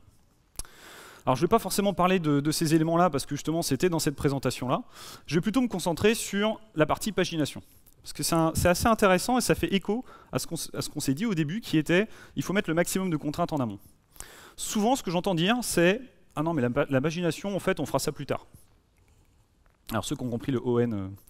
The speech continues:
ont déjà souri. En fait, ce qui se passe, c'est que si on implémente la pagination plus tard, voilà ce qui se passe.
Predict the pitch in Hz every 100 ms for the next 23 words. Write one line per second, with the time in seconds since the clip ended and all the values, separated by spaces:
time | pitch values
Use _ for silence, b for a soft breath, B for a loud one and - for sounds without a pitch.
0 | B B B B - 110 110 117 123 151
1 | 226 B B B B 127 233 - 180 -
2 | 220 - 160 160 147 147 - - 208 190
3 | 190 202 208 165 156 156 160 151 156 -
4 | 185 180 202 240 - - 123 139 208 -
5 | - 98 117 -